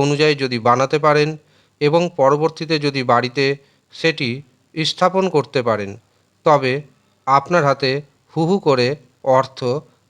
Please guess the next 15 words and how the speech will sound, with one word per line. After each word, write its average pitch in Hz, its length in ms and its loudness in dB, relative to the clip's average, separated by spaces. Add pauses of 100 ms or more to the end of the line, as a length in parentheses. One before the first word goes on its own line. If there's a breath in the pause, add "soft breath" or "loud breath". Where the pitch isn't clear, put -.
আসতেই 139 520 -2
থাকবে 156 300 -2 (480)
পুরো 135 220 2
বছর। 104 400 -6 (520)
যারা 147 320 2 (460)
ধনকুবের 165 600 0 (100)
কবচ 139 360 2 (340)
বা 135 200 4
যন্ত্রম 143 520 0
পেতে 143 280 -4
চাইছেন 151 400 0 (540 soft breath)
তারা 156 260 4 (480)
নিচের 147 380 0
দেওয়া 127 280 2 (520)
WhatsApp 156 520 0